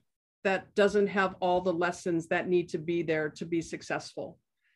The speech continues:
And that's how I see that when challenges come up, situations come up, we have an opportunity to walk and help support young people through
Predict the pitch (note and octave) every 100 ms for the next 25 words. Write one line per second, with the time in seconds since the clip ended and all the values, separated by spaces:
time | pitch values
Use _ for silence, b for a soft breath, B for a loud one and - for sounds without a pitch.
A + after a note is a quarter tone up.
0 | - F#3 G3 G3 G3 G#3+ F#3+ E3+ F3+ F3+
1 | - G3+ F#3+ E3+ D#3+ D#3+ - _ _ _
2 | _ _ F3+ E3 D#3+ F#3+ E3+ E3 E3+ E3+
3 | - _ - A3 A3 A3 G#3+ G#3 G3+ -
4 | G3+ F#3 F3+ F3+ - _ - - _ _
5 | _ _ _ _ _ - A3+ - A3+ G3+
6 | G3+ G#3 F#3 - F#3 E3+ D#3+ D#3 - _
7 | _ _ _ _ _ _ _ F3 G#3 G#3+
8 | G#3 G3 F#3+ F#3 F#3 - G#3 G3 F3 D#3+
9 | D#3+ - _ - G#3 F3 E3 E3 F3 F#3
10 | F#3 - _ _ _ _ _ F3 F3 E3+
11 | E3 E3 D#3+ - _ _ _ _ _ _
12 | _ _ _ _ - G3+ G3 - G#3 -
13 | G3 F#3 D#3 D#3 - F#3 F#3 F#3+ F#3+ -
14 | E3 E3 D#3+ - - A3+ F3+ D#3+ D#3+